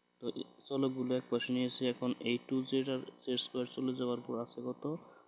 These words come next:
মাইনাস এইট, আর এই পাশে যে মাইনাস টু ছিল সেটা প্লাস হয়ে আসবে,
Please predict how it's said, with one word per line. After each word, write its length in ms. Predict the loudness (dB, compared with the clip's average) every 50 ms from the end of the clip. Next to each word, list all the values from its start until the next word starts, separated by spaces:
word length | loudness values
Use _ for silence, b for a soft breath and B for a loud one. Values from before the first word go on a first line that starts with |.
| _ -6 0
মাইনাস 400 | 0 2 4 4 4 2 2 0 -4 -8 0
এইট, 340 | 2 2 4 4 2 0 -4 -4 0
আর 140 | 2 2 2 0 -2 0
এই 160 | 2 2 2 2 0
পাশে 260 | -2 0 0 -2 0
যে 80 | 2 2
মাইনাস 400 | 4 4 4 2 2 0 0 -2
টু 120 | -2 -4 -4
ছিল 280 | -2 -4 -2 -2 -2
সেটা 300 | -2 -4 -6 -6 -6 -6 -8 -6 -6
প্লাস 200 | -6 -6 -6 -6 -6 -6
হয়ে 100 | -6 -6
আসবে, 340 | -6 -8 -12 -12 -8 -8 -8